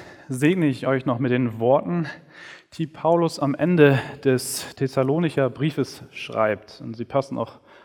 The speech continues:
heute sehr gut zu uns. Und da schreibt er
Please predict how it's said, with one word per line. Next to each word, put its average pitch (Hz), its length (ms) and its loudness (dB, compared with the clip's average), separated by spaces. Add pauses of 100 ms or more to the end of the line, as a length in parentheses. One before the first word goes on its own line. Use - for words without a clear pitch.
(200)
heute 117 380 -4
sehr 110 220 -4
gut 117 440 -10
zu - 260 -8
uns. - 560 -10 (840)
Und - 80 -14
da 107 80 -8
schreibt 127 400 -2
er 127 260 4